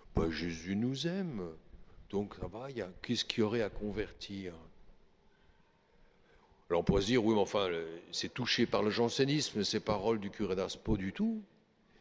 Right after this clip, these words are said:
Si lui appelle à se convertir, c'est pas par la peur de l'enfer, c'est par l'amour de Dieu.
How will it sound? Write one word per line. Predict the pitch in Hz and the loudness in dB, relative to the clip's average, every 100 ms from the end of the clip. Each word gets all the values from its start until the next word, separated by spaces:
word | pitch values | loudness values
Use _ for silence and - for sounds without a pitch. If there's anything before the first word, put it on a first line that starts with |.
| _ | _
Si | - 120 | -2 0
lui | 113 135 151 | 2 4 6
appelle | 113 - 120 | 6 6 6
à | 110 | 4
se | - | 2
convertir, | 110 107 95 117 117 | 2 2 2 2 2
c'est | - 113 | 4 2
pas | 135 | 2
par | 120 113 | 2 4
la | 107 | 2
peur | - 117 113 | 2 4 6
de | 104 | 4
l'enfer, | 101 - 180 180 | 2 0 -2 0
c'est | 117 | 0
par | 101 107 | 0 0
l'amour | 127 175 175 | 2 4 4
de | 123 | 4
Dieu. | 101 87 92 95 | -2 -2 -4 -4